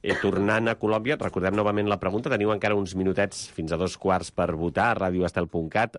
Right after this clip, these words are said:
La recent visita del papa a Colòmbia pot ser decisiva per consolidar la pau? Teniu tres possibles respostes, o bé enviar-nos els vostres comentaris directes a radioestel punt cat. Per exemple, hem sabut que a Colòmbia es fa la setmana vinent, entre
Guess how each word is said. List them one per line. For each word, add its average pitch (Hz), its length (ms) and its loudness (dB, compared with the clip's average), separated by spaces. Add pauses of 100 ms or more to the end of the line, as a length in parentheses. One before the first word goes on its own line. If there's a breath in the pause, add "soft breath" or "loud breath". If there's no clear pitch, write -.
La 95 100 0
recent 92 400 0
visita 98 300 0
del 90 160 0
papa 92 400 0 (260)
a 78 160 -2
Colòmbia 90 460 0
pot 92 180 -2
ser 87 160 -4
decisiva 92 440 -2
per 87 180 -2
consolidar 87 480 0
la 85 100 0
pau? 131 240 0
Teniu 80 220 -4
tres 80 240 -4
possibles 82 420 -4
respostes, 87 540 -2 (380 loud breath)
o 85 140 -4
bé 85 260 0 (240 loud breath)
enviar-nos 80 760 -2
els 73 240 -2
vostres 85 400 -2
comentaris 80 540 -2
directes 87 520 -2 (280 loud breath)
a 85 100 -2
radioestel 82 580 -2
punt 82 220 -4
cat. 67 140 -4
Per 76 100 -6
exemple, 78 280 -4
hem 92 120 -4
sabut 90 240 -2
que 101 120 -2
a 92 40 0
Colòmbia 92 600 0 (180 soft breath)
es - 140 -16
fa 78 80 -2
la 80 80 -2
setmana 80 400 -2
vinent, 98 420 0 (480 loud breath)
entre 73 460 -4